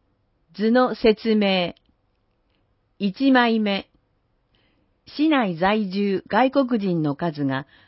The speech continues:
棒グラフで表されています。縦軸に二千人から二千人ごとに八千人。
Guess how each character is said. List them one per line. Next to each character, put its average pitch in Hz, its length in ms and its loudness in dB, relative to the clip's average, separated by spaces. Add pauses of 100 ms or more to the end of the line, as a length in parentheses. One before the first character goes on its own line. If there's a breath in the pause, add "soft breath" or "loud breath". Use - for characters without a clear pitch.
(120 soft breath)
棒 269 220 4
グ 294 140 -2
ラ 254 160 2
フ 180 120 -6
で 135 240 0
表 190 400 0
さ 202 80 -2
れ 175 140 0
て 147 100 -6
い 131 140 0
ま 127 200 -6
す。 - 40 -20 (800)
縦 233 320 2
軸 233 300 -4
に 220 240 0 (380)
二 214 160 0
千 277 320 2
人 247 260 0
か 220 160 -2
ら 202 180 -4 (260)
二 220 160 0
千 285 320 4
人 269 280 4
ご 240 140 0
と 202 160 0
に 143 280 -2
八 185 220 -6 (120)
千 202 300 0
人。 175 300 -4